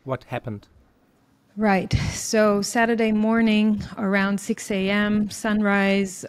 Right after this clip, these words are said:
Speaker 2: around one thousand Hamas terrorists breached the border fence in multiple places.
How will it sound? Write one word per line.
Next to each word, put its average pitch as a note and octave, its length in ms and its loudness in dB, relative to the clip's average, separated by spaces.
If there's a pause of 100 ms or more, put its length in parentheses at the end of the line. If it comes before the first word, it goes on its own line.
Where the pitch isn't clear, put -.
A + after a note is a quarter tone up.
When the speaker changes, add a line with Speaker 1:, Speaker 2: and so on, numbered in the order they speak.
Speaker 2:
around F3+ 320 -4
one F#3+ 220 -4
thousand F#3+ 420 -4
Hamas F3+ 560 -6
terrorists F#3 480 -4
breached - 440 -6
the F#3+ 60 -8
border F#3 440 -2
fence F#3 560 -6
in F#3+ 260 -6
multiple F#3 400 -6
places. G#3 800 -2